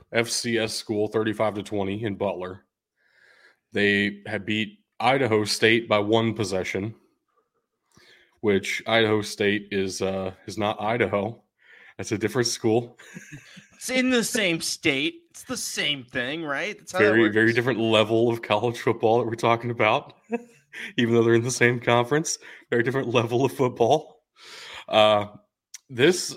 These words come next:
Speaker 1: is not a good Grizzlies team right now.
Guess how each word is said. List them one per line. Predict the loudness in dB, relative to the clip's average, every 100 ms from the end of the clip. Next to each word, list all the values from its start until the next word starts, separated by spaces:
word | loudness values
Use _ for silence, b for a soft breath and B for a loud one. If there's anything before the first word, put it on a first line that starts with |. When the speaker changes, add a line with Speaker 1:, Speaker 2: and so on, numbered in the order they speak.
| -6
Speaker 1:
is | 0 2 0 -2 -4
not | -4 -2 0 0 -2 -6 -18 _ _ _ _ _ _ _ _ _ 0
a | 0
good | 0 -4 -4 -6
Grizzlies | -8 -8 -8 -10 -10
team | -14 -16 -18 -20 _ _ _ _ _ _ _ _ _ _ _
right | -4 -4 -4
now. | -10 -12